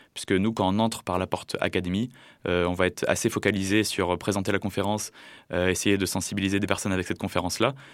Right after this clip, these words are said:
Mais en fait, on va pas voir, euh, tous les autres projets qui existent au sein de l'académie.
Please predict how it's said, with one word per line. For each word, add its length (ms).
Mais 60
en 40
fait, 220
on 80
va 120
pas 160
voir, 460
euh, 160
tous 160
les 460
autres 140
projets 400
qui 140
existent 360
au 60
sein 120
de 60
l'académie. 380